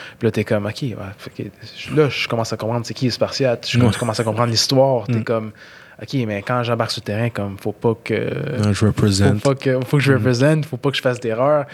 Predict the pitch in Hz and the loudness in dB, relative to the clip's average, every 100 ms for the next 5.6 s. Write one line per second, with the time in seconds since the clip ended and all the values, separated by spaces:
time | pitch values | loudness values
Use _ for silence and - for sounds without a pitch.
0 | - - - - 113 117 110 139 120 113 | -14 -12 -10 -6 -4 -4 -4 -6 -4 -6
1 | 110 113 127 123 127 120 113 113 127 117 | -6 -4 -2 0 0 -2 -2 0 0 0
2 | 113 113 117 110 110 107 - 135 120 - | 0 0 0 0 0 -2 0 0 0 -4
3 | - - - 151 139 - - 127 - 131 | -4 -2 -2 0 0 0 -2 -4 0 0
4 | - 135 147 120 110 107 - - 123 131 | 2 2 4 4 4 0 -4 -4 2 4
5 | 123 120 131 131 - | 4 4 2 2 -4